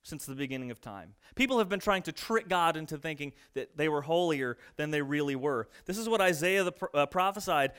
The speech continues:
when he said, "These, this people draw near me with their mouths and honor me with their lips, but their hearts are far from me." This is when, in, earlier in Isaiah, he says, "I'm so sick of your offerings.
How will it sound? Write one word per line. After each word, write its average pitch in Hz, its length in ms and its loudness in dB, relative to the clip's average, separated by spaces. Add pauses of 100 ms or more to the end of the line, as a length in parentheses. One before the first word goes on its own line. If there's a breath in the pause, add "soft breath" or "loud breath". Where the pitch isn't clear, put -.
(120)
when 160 100 -4
he 185 80 0
said, 180 320 4 (240 loud breath)
"These, 220 380 2 (120)
this 226 200 8
people 220 320 2
draw 190 340 6
near 202 260 4
me 156 220 -2 (140)
with 175 160 0
their 180 120 4
mouths 180 420 2
and 175 140 -2
honor 196 300 2
me 196 120 2
with 185 180 -2
their 170 160 2
lips, 180 260 0
but 165 200 -4
their 160 100 -2
hearts 165 480 -2 (340 soft breath)
are 151 120 4
far 165 240 0
from 151 280 -4
me." 110 320 -14 (420 soft breath)
This 170 160 -6
is 185 120 -8
when, 202 180 0
in, 180 280 -4
earlier 196 340 6
in 165 80 0
Isaiah, 156 320 2
he 151 100 -6
says, 147 120 -6
"I'm 156 120 -2
so - 160 -8
sick 180 320 -2
of 156 60 0
your 139 160 4
offerings. 131 680 0